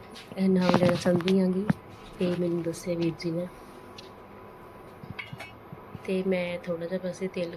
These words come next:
ਘੱਟੇ ਪਾਇਆ ਇਹਦੇ ਵਿੱਚ, ਕਿਉਂਕਿ ਫਿਰ ਆਲੂ ਪਤਲੇ ਹੋ ਜਾਣਗੇ ਜੇ ਮੈਂ ਥੋੜ੍ਹਾ ਜ਼ਿਆਦਾ ਤੇਲ ਪਾਉਂਗੀ। ਅਹ, ਤੇਲ ਵੀ ਪਾ ਲੈਂਦੀ ਹਾਂ ਸਰੋਂ ਦਾ। ਤੇ ਮੈਂ ਵੈਸੇ ਇਹਦੇ 'ਚ ਰਿਫਾਈਨਡ ਪਾਇਆ ਸੀਗਾ, ਦੇਸੀ ਘਿਓ ਵੀ ਪਾ ਲੈਂਦੇ ਆ, ਪਰ ਬੇਟਾ ਨਹੀਂ ਪਸੰਦ ਕਰਦਾ। ਤੇ ਮੈਂ ਇਹਦੇ ਵਿੱਚ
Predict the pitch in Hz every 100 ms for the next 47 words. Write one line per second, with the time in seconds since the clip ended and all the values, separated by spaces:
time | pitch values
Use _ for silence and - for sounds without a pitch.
0 | - - 180 175 170 165 180 180 - -
1 | 147 185 - 190 190 190 196 185 - -
2 | - - - - - - - - 190 185
3 | 180 180 180 175 180 175 180 190 185 175
4 | 165 170 180 180 175 175 190 175 170 175
5 | 170 175 170 170 170 170 165 175 165 190
6 | 180 190 196 190 196 190 196 190 190 196
7 | 208 - - - - 196 185 175 175 175
8 | - - - 196 180 180 180 190 190 208
9 | 190 185 170 175 165 165 180 190 190 208
10 | 208 196 208 196 190 185 180 175 175 170
11 | 180 175 170 170 170 170 175 170 156 165
12 | 165 165 165 160 175 - - - - -
13 | - - - 196 180 175 175 180 185